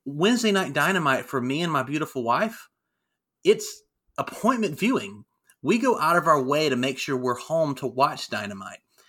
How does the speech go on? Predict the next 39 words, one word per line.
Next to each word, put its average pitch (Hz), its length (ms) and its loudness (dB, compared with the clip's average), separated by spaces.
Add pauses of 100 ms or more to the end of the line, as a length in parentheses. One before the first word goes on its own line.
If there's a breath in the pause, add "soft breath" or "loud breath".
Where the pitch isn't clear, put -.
(220 soft breath)
And 131 180 -4 (120)
every 240 520 4
single 214 520 4
week 196 280 0
they've 156 200 2
delivered, 131 480 0
so 151 140 -2
I'm 139 160 4
not 165 200 2
gonna 139 180 -2
give 147 240 -2
them 120 160 -2
crap 180 480 2 (380 soft breath)
for 131 140 -2
having, 127 520 -2
you 131 100 -2
know, 117 380 0 (580)
for - 280 -2
A 160 100 4
E 160 160 4
W 175 380 6
a 131 120 8
week 127 220 4
show 196 460 4
where 123 280 0
it, 120 200 -6
you 120 120 -8
know, 113 320 -4
this 117 300 -4
is 113 60 -12
better 135 280 2
than 113 260 -2 (520)
most 139 440 4
Raws 127 400 4
and 113 120 -4
SmackDowns 117 640 -2
we've 113 160 -6
seen 101 300 -6
in 98 200 -12